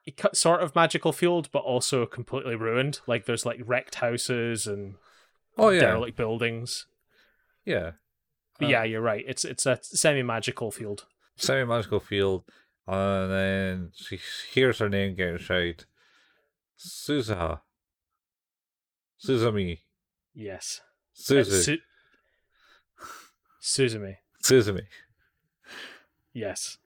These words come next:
Speaker 1: we'll get there.
Speaker 2: If anything, you guys come to listen to me for mispronounce names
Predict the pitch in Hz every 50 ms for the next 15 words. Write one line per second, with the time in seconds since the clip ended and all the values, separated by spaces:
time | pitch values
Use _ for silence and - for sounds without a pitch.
0 | - 95 143 143 127 123 107 101 104 101 - _ _ _ - - 135 120 - -
1 | 160 180 185 185 170 139 151 151 147 143 135 127 117 123 131 131 123 117 131 123
2 | 123 120 113 107 - - 127 127 127 120 107 113 110 110 104 107 101 98 - 104
3 | 101 101 101 98 - - 101 95 101 110 113 - - - - 107 98 95 95 92
4 | - - 98 95 92 92 92 92 90 87 82 -